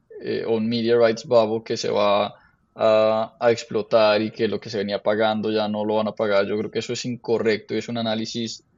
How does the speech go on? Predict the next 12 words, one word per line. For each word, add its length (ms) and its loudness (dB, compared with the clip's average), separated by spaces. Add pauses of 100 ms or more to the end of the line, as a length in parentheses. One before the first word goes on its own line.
(200)
errado. 540 2
Lo, 200 -2 (280)
lo 300 -6
creo 180 -2
que 160 0
el, 160 -4 (440)
el 120 0
análisis 360 -4
correcto 500 0
es 380 2 (840)
los 360 0
derechos 760 0